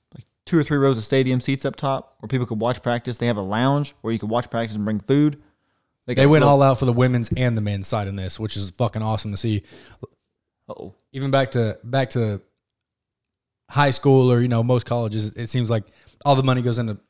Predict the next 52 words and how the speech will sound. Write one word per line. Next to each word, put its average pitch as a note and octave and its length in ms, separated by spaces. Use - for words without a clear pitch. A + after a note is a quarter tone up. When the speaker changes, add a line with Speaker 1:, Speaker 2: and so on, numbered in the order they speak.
Speaker 2:
men's C3+ 320
sports A2+ 420
and A#2+ 80
then A2 120
the G#2+ 220
women's B2+ 340
gets, A2 220
like, A2 160
the G2+ 80
hand-me-downs. F#2+ 600
This C#3 200
one, E3 220
absolutely A2+ 420
not. G2 220
The A2+ 80
women's C3 340
and A#2+ 80
the A2+ 40
men's B2+ 440
were A2+ 120
equal. G#2+ 480
Speaker 1:
Yeah, C#3+ 100
and A#2 80
that's A#2+ 100
what A#2 120
he A#2 160
said. A#2 200
One B2+ 120
of - 40
the A2 40
coolest A2+ 280
things G#2+ 140
about A#2 220
this F#2 160
is, F2+ 100
like, E2+ 140
they, G#2+ 300
they A2+ 180
have, G#2 420
everybody B2 340
has G#2+ 260
the G2+ 120
same A2 420
facilities. E2 600
Speaker 2:
Yes. - 360
Speaker 1:
And G2+ 100
he, B2 240
that B2+ 180
is A2 120
not A#2+ 420
a A2 80
joke. F#2+ 420